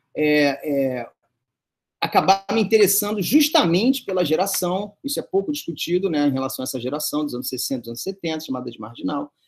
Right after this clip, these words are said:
justamente a geração que passa a se apropriar de uma forma quase imediata, sem mediação, digamos assim, né,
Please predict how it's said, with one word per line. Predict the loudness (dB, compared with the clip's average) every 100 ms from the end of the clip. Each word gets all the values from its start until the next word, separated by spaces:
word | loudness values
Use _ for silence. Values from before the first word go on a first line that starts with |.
| _
justamente | -2 0 2 2 2 0
a |
geração | 2 0 0 -2 -4
que | -4
passa | -4 2 4 4 2
a |
se | -2
apropriar | 0 0 2 4 4 2 -2 _ _ _ _ -2
de |
uma | 2 2
forma | 0 0 0
quase | -2 4 6 6 4 0
imediata, | 2 2 4 4 4 2 0 0
sem | 0 0 2
mediação, | 2 2 0 0 -2 -2
digamos | -2 0 2 2
assim, | -2 -4 -4
né, | -2 -2